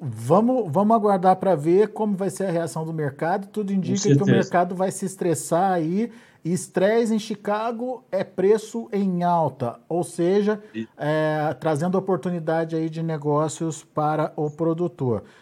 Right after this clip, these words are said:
Speaker 1: Hoje a gente não teve a referência de Chicago, Ginaldo, mas a gente teve um dólar subindo por aqui no Brasil. Como é que foram os
Speaker 2: Sim.
Speaker 1: negócios por aqui?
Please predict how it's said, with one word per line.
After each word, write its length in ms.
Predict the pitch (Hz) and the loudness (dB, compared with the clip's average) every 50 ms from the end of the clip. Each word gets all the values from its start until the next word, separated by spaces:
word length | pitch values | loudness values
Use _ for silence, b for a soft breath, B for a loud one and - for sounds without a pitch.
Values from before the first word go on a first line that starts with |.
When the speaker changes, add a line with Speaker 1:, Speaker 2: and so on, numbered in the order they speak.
| b b b b b b - | b b b b b b 6
Speaker 1:
Hoje 220 | 202 247 254 269 | 6 6 8 8
a 60 | 269 | 4
gente 200 | 262 269 247 - | 2 0 -2 0
não 220 | 262 254 269 294 294 | 0 0 0 0 0
teve 400 | - - 240 240 254 254 240 247 | -2 0 2 2 2 4 2 2
a 40 | |
referência 720 | 202 226 226 226 233 208 185 180 190 196 202 196 214 208 | 2 2 0 0 0 0 0 0 0 0 0 0 0 -2
de 140 | 185 185 196 | 0 -2 -6
Chicago, 840 | 190 - - 202 - - 190 185 185 175 165 147 147 151 151 147 147 | -8 -8 -12 -14 -4 0 2 4 4 4 4 2 0 0 2 2 2
Ginaldo, 380 | 135 147 151 156 147 143 135 143 | 2 0 0 0 0 0 0 0
mas 140 | 147 143 147 | -2 -2 0
a 60 | 151 | 0
gente 200 | 160 175 - - | -2 -2 -4 -2
teve 220 | - 196 185 175 | 0 0 0 2
um 100 | 202 214 | 2 0
dólar 500 | 208 165 180 180 175 180 190 202 208 208 | 0 2 4 6 6 6 6 6 2 -2
subindo 520 | 202 - - 233 190 180 190 208 226 220 214 | -2 -4 -6 -6 -2 0 0 0 0 0 0
por 140 | - 233 226 | 0 0 0
aqui 180 | 214 220 226 | 0 0 -2
no 80 | 214 220 | -4 -2
Brasil. 640 | 208 220 233 226 208 160 147 165 175 165 147 123 B B B B B B B | 0 0 0 0 0 -2 0 0 2 2 2 0 B B B B B B B
Como 140 | - 196 254 | -6 -4 -4
é 40 | - | -4
que 80 | - | -2
foram 220 | - 233 226 220 226 | 2 2 4 4 4
os 80 | 214 | 2
Speaker 2:
Sim. 60 | - | 2
Speaker 1:
negócios 440 | 214 208 190 185 185 185 175 - - - | 0 -2 0 2 2 2 0 0 -6 -8
por 160 | - 175 170 | -4 -2 -2
aqui? 400 | 156 - - - 127 110 95 | -2 -2 -2 -4 -4 -4 -4